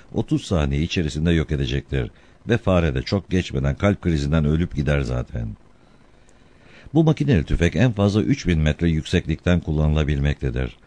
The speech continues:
Bu nedenle Spectre dönerek alçalıp bin metreye indi. Hedefe nişan aldı ve on saniye boyunca ateş etti. Ormandaki at leşinin üzerine toplam üç yüz kurşun yağdırdı.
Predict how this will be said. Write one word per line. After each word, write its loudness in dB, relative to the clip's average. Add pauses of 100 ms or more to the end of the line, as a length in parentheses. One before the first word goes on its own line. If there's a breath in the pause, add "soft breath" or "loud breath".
(220 soft breath)
Bu 2
nedenle 2
Spectre -2
dönerek 2
alçalıp -2
bin 0
metreye 0
indi. -4 (340 loud breath)
Hedefe 2
nişan 2
aldı 2
ve 0
on 2
saniye 0
boyunca 2
ateş -4
etti. -6 (340 loud breath)
Ormandaki 2
at -2
leşinin 0
üzerine -2
toplam -2
üç -2
yüz -2
kurşun -4
yağdırdı. -2